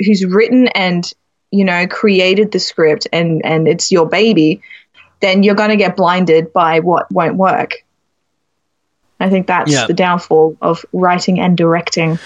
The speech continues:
Speaker 2: And it, look, there's a couple personalities like Rian Johnson and Joss Whedon that kinda have to write for their own movies. Um,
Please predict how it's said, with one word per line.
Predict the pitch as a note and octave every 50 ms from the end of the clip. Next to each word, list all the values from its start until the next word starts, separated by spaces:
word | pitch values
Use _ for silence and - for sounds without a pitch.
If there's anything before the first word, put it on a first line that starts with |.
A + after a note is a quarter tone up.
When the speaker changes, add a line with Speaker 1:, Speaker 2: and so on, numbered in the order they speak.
| - -
Speaker 2:
And | - A3+ A#3+ B3 B3 -
it, | A#3+ B3+ -
look, | G3+ F3 E3 - -
there's | E3+ F3 F3+ F3+
a | F#3+
couple | - A3 A3 F#3+ A3 G3
personalities | - G3+ G3 E3 E3+ F3 E3 D#3+ D#3+ D#3 E3+ D#3+ D3+
like | D#3 D3 -
Rian | D3 D3 D3 D#3 D3+ D3+
Johnson | C#3 D3 C3+ C3+ C#3 C#3 - D3 C#3+
and | C#3+ C3+ C3
Joss | C#3 B2+ B2 A#2+ - -
Whedon | A#2+ A#2+ A#2+ A2+ A2+ A2 A#2
that | B2 A#2+ A#2+ - -
kinda | - - C#3 C3 B2+ B2
have | B2+ B2 A#2+
to | - C3 B2
write | A2+ A#2 A2+ -
for | - - A#2
their | A2+ A2 A2
own | A2 A2 A2 A2 A2+
movies. | A2 G#2+ G2+ G2 G2 F#2+ G2 G2+ - - - - _ _ _ -
Um, | B2+ B2+ A#2 A2+ A2 A2 A2 A#2 A#2